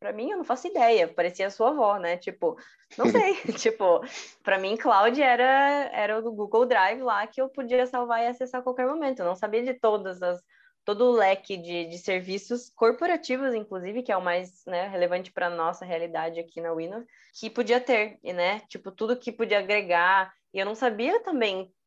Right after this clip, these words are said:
como era importante você dar um, uma humanizada nesse atendimento da pessoa que consome tecnologia. Porque,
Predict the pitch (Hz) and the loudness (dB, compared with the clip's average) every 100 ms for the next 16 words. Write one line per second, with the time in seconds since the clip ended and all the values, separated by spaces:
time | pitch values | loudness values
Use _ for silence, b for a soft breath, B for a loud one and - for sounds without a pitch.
0 | _ _ - 220 214 202 190 - 185 190 | _ _ 2 2 2 -2 -4 -2 -2 -2
1 | 196 190 190 190 214 233 220 220 - 208 | 0 -2 0 -4 -4 -4 -4 -2 0 0
2 | 202 185 185 190 190 190 - - 190 180 | 0 0 2 2 -2 -10 -12 -12 -4 -2
3 | 175 170 165 - 190 185 180 185 180 165 | 0 0 -4 -6 -4 -4 -4 -2 2 2
4 | 165 165 170 170 175 170 170 165 165 - | 0 0 -2 -4 -6 -6 -4 -4 -4 -2
5 | 170 175 175 170 - _ _ 175 175 170 | -4 -2 -2 -2 -6 _ _ -8 -4 -4
6 | 170 165 165 165 165 170 165 156 156 b | -2 -4 -2 -2 0 -2 -2 -4 -6 b
7 | b b 180 175 190 175 170 170 165 160 | b b -6 -4 0 2 4 6 4 2